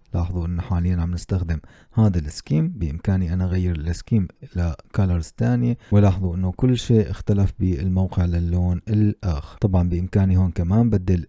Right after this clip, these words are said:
الالوان بحيث انه الالوان تستمر على جميع الموقع. وطبعًا بالجلوبال سيتنجز في عندي الكثير من الخيارات بامكانكم تستعرضوها. بنفس الطريقة اذا رجعنا للهيدر بيلدر يلي شفناه قبل شوي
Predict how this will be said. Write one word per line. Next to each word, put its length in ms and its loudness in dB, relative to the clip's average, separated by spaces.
الالوان 840 0
بحيث 360 -2
انه 260 0
الالوان 540 -2
تستمر 460 0
على 220 0
جميع 420 0
الموقع. 640 2
وطبعًا 520 4
بالجلوبال 1080 2
سيتنجز 640 -2
في 120 0
عندي 220 2
الكثير 420 -2
من 100 2
الخيارات 640 2
بامكانكم 680 0
تستعرضوها. 920 -4
بنفس 360 2
الطريقة 560 0
اذا 280 0
رجعنا 800 2
للهيدر 640 0
بيلدر 480 4
يلي 200 4
شفناه 420 0
قبل 220 -2
شوي 420 2